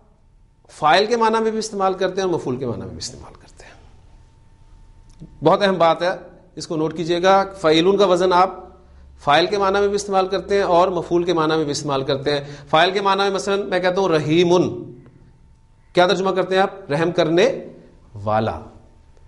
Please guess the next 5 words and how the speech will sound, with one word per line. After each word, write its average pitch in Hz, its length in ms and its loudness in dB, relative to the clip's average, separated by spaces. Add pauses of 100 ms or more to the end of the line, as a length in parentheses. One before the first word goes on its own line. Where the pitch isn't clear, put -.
(2000)
رجیمن، 180 680 4 (1000)
کیا 190 100 2
ترجمہ 196 220 2
کرتے 185 240 -4
ہیں؟ 190 100 -10